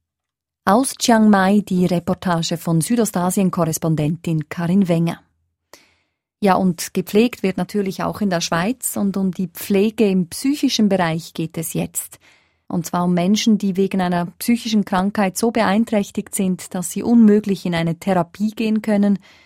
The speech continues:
Die Gründe sind etwa Panikattacken in der Öffentlichkeit oder eine starke Depression. Einige Kantone haben in solchen Fällen die Hilfe umgekehrt.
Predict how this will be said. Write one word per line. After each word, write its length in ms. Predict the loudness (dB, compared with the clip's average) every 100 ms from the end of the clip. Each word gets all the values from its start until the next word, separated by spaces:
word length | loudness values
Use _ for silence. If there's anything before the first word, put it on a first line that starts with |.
| _ _ _
Die 140 | -4
Gründe 220 | -2 -2
sind 520 | -2 -2 -2 -6 -14 -10
etwa 300 | -10 -8 -10 -8
Panikattacken 880 | -2 0 0 -2 -4 -4 -6 -4 -4
in 80 |
der 120 | 0 0
Öffentlichkeit 800 | 2 4 2 0 -4 -6 -6
oder 160 | -10 -8
eine 160 | -6 -6
starke 460 | -4 -4 -4 -6
Depression. 800 | -6 -6 -6 -6 -4 -2 0 0 -4 -18 _ _ _ _ _ _
Einige 320 | 4 4 4
Kantone 480 | 4 2 4 2 4
haben 220 | 4 4
in 100 | 2
solchen 380 | 4 2 4 4
Fällen 320 | 4 2 2
die 120 | 0 -2
Hilfe 440 | 0 -2 -2 -2
umgekehrt. 880 | 4 6 4 0 -6 -8 _ -20